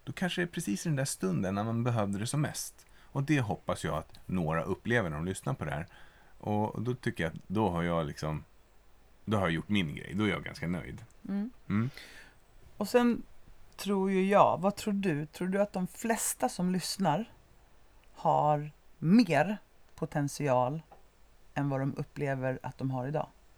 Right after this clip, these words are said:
Speaker 1: Absolut. Och det här är ju någonting som vi... Det, det ser jag alltid hos de klienter man jobbar med.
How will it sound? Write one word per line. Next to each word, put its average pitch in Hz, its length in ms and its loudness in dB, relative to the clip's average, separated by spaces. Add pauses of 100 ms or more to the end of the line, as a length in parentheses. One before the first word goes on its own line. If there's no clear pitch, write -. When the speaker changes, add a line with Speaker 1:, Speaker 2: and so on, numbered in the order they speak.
(680)
Speaker 1:
Absolut. - 840 -4 (960)
Och 90 80 -4
det 90 100 4
här 107 180 6
är 98 80 4
ju 87 140 4
någonting 80 400 -2
som 78 280 -4 (400)
vi... 78 500 -6 (720)
Det, 87 220 -6
det 110 180 0
ser - 220 -2
jag 78 140 -2 (200)
alltid 82 720 0
hos - 520 -8
de 78 140 -6
klienter 113 440 -4
man 78 140 -4
jobbar 80 260 -4
med. 82 240 -6